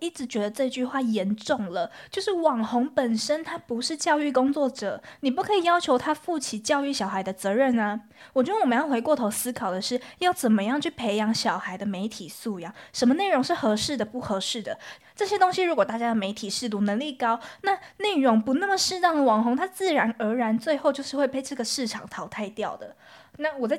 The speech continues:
举一个例子，就是之前炒得轰轰烈烈的肝胆排石法事件，你有跟到这个吧？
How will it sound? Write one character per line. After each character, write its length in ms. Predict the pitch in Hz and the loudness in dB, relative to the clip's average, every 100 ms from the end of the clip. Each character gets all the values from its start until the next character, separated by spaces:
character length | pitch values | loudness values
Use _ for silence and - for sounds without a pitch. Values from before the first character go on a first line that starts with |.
| - | -4
举 140 | 220 | -10
一 100 | 196 | -6
个 120 | 208 | -4
例 180 | 214 226 | -4 -6
子， 100 | 196 | -8
就 120 | 214 | -8
是 80 | 285 | -8
之 180 | 285 302 | -6 -6
前 220 | 269 240 | -2 -2
炒 240 | 254 196 185 | -2 -4 -4
得 80 | |
轰 200 | - 285 | -2 -2
轰 200 | 277 285 | 0 0
烈 140 | 294 254 | 2 2
烈 100 | 233 | 2
的 60 | 214 | 0
肝 240 | 277 311 | -4 -2
胆 200 | 147 214 | -6 -6
排 200 | - 202 | -10 -10
石 200 | - 214 | -8 -8
法 200 | 214 180 | -6 -6
事 180 | - 214 | -6 -10
件， 180 | 202 226 | -2 0
你 60 | |
有 80 | 220 | 0
跟 160 | 214 214 | 2 2
到 140 | 208 | 2
这 100 | 254 | 0
个 80 | - | -6
吧？ 240 | - - | -10 -12